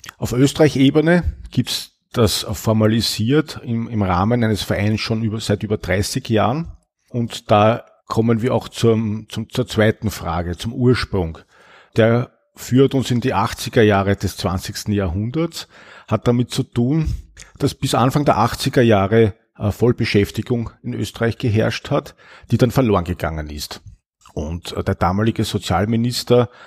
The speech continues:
Dallinger hat sich überlegt, was können wir denn da machen? Ja, und hat eine Experten-, Expertinnengruppe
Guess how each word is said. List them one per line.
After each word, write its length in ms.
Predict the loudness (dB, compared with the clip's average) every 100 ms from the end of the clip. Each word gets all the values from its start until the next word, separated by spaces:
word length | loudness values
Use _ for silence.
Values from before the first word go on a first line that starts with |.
| -4
Dallinger 600 | 0 4 4 4 4 4
hat 140 | 0 0
sich 80 |
überlegt, 640 | 2 2 4 2 0 -10 -18 _ _
was 180 | -6 0
können 160 | 2 2
wir 60 |
denn 160 | 2 2
da 80 | 2
machen? 420 | 2 -2 -6 -10 -14 _ _ _ -18 -6
Ja, 80 | -4
und 260 | -4 -2
hat 280 | -4 -4 -14 -14 -20 -6
eine 500 | -2 0 2 0 -2 -8 -20 -10
Experten-, 840 | -6 -2 2 2 2 -2 0 -2 -4
Expertinnengruppe 1600 | -6 -2 -2 0 0 2 0 -4 -14 -10 -4 -4 2 2 2